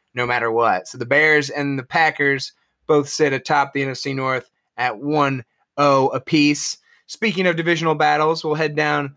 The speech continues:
a little south. The battle of the veteran quarterbacks, Drew Brees and the New Orleans Saints, take down Tampa Tom in his debut for the Buccaneers, thirty-four to twenty-three. Saints defense was able to pick off Brady twice, including a pick six for Janoris Jenkins.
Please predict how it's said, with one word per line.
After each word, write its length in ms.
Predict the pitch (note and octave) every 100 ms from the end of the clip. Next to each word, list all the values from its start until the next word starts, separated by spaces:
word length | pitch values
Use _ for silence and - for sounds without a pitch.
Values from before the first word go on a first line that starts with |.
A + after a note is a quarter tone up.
| _
a 60 | C#3+
little 180 | D3+ C#3
south. 520 | - D3 D3 D#3+ - _ _ _ _ _ _ -
The 60 | C3
battle 420 | D3+ D3+ D#3 D3
of 100 | C#3
the 60 |
veteran 420 | C3+ D3 C#3+ C#3+ C#3
quarterbacks, 640 | D3+ C#3+ C#3 C#3+ D3 -
Drew 200 | - D3+
Brees 400 | C#3+ D3 D3 D3
and 80 | D3
the 60 |
New 140 | C#3 C#3+
Orleans 380 | C#3 C#3 C3+ -
Saints, 540 | C#3+ D3 D#3+ - - _
take 320 | - E3+ E3
down 500 | D3 C#3+ E3 F3 F3+ F3+ _ _ _ -
Tampa 340 | - E3+ F#3
Tom 640 | F#3 F3+ F3+ F3 D3 B2+ C3 _ _ _ -
in 80 | A#2+
his 140 | C#3
debut 300 | C#3 C#3+ D3
for 120 | D3 C#3+
the 40 |
Buccaneers, 600 | C3+ C#3+ D3 D3 D3 C#3
thirty-four 720 | - D3 D#3 D#3+ - D3+ D3
to 100 | C#3
twenty-three. 920 | A#2 - D3 D3+ C#3 C#3+ C#3 C#3 C#3 C#3+ _ _ _ _ _
Saints 280 | - D#3 C#3+
defense 380 | D#3 D3 D3 C#3
was 140 | C3
able 220 | C#3+ C3+
to 80 | C3
pick 240 | - D3
off 240 | D3 C#3+ C#3
Brady 280 | C#3+ C#3 C3+
twice, 420 | - C#3 C#3 C#3
including 420 | B2 C#3+ C3+ B2+
a 60 | A#2+
pick 260 | - C3+
six 380 | - C#3+ C#3 C3
for 100 | C3
Janoris 400 | A#2 B2 B2 A#2
Jenkins. 680 | - B2+ C3 C#3 C#3+ D3+